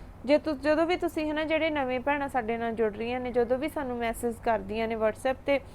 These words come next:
ਤੁਹਾਨੂੰ ਨਾਲ ਦੀ ਨਾਲ ਇੱਕ ਜਿਹੜਾ ਲਿੰਕ ਸ਼ੋ ਹੁੰਦਾ ਉਹ ਸਾਡੇ ਗਰੁੱਪ ਦਾ ਲਿੰਕ ਹੈ ਜੀ, ਤੁਸੀਂ ਉਸ 'ਚ ਵੀ ਐਡ ਹੋ ਸਕਦੇ ਹੋ। ਜਿਹੜੀ ਪ੍ਰਿੰਟਿੰਗ ਵਗੈਰਾ ਉਹ 'ਚ ਆਪਾਂ ਪਾਉਂਦੇ ਰਹਿੰਦੇ ਹਾਂ। ਤੇ ਸਭ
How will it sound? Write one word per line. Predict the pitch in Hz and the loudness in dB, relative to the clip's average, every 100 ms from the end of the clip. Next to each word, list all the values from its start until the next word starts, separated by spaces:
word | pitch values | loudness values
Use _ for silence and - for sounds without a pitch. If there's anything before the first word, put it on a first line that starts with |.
| - - - | -18 -16 -2
ਤੁਹਾਨੂੰ | 311 320 311 | 2 4 2
ਨਾਲ | 285 254 | 2 2
ਦੀ | 262 294 | 2 2
ਨਾਲ | 269 269 | 2 2
ਇੱਕ | 294 285 | 2 0
ਜਿਹੜਾ | 262 254 277 | 2 4 4
ਲਿੰਕ | 269 233 233 | 0 -2 -2
ਸ਼ੋ | 254 262 254 | 0 2 2
ਹੁੰਦਾ | 285 254 254 | 2 0 0
ਉਹ | |
ਸਾਡੇ | 269 254 262 | 2 0 0
ਗਰੁੱਪ | 240 233 214 | -2 -2 0
ਦਾ | 214 | 2
ਲਿੰਕ | 233 233 226 262 | 2 0 -2 0
ਹੈ | |
ਜੀ, | 262 294 - - - | 0 -2 -6 -14 -10
ਤੁਸੀਂ | 294 302 302 | -6 -2 0
ਉਸ | 277 - | 0 -4
'ਚ | 269 | -4
ਵੀ | 254 277 | -2 2
ਐਡ | 262 240 | 2 2
ਹੋ | 247 226 | 2 0
ਸਕਦੇ | 233 254 262 277 | 0 -2 0 0
ਹੋ। | 294 | 0
ਜਿਹੜੀ | 277 269 | 0 -2
ਪ੍ਰਿੰਟਿੰਗ | 285 269 262 220 220 | -2 -2 -2 -2 -2
ਵਗੈਰਾ | 226 233 233 226 226 - - - | 0 2 4 4 2 -4 -10 -2
ਉਹ | 262 | 2
'ਚ | |
ਆਪਾਂ | 277 269 | 2 2
ਪਾਉਂਦੇ | 254 240 214 214 | 2 0 0 0
ਰਹਿੰਦੇ | 220 247 269 | 0 -2 -4
ਹਾਂ। | 311 349 - - - - - | -6 -8 -12 -16 -18 -16 0
ਤੇ | 269 269 | 4 4
ਸਭ | 269 | 4